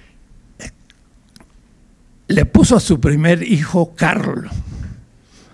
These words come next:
A su segundo hijo le puso Heinrich, Enrique.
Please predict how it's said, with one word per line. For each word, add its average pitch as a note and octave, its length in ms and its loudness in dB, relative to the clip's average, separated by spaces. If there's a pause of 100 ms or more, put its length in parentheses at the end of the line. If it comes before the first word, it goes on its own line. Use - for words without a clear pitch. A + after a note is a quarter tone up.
(500)
A D#3+ 140 0
su D#3 180 -2
segundo F#3+ 600 2
hijo E3 500 0
le C#3 220 -2
puso E3+ 560 -4
Heinrich, - 720 -4 (180)
Enrique. - 600 -4